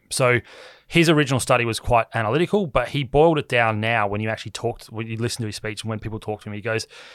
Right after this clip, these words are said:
"You can put your hand into your pocket and find fifty bucks, and that will give you a, an elation for probably several hours.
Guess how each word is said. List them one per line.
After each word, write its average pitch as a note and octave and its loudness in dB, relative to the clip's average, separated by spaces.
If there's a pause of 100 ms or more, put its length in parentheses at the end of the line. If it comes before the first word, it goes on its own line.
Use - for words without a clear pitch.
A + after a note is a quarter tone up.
(140)
"You D#3+ 4
can E3 0
put - 0
your A2 -6
hand B2 -2
into B2 -2
your A#2 -4
pocket - -6 (320)
and A#2+ -4
find A#2 0
fifty A2 -12
bucks, - -4 (500)
and A#2+ 2
that B2+ 2
will B2+ -2
give A2+ -4
you A2+ -4 (100)
a, G#2+ 0 (220)
an B2 -2
elation A2+ -2
for C#3 -4
probably F3 0
several A#2 -4
hours. G#2+ -6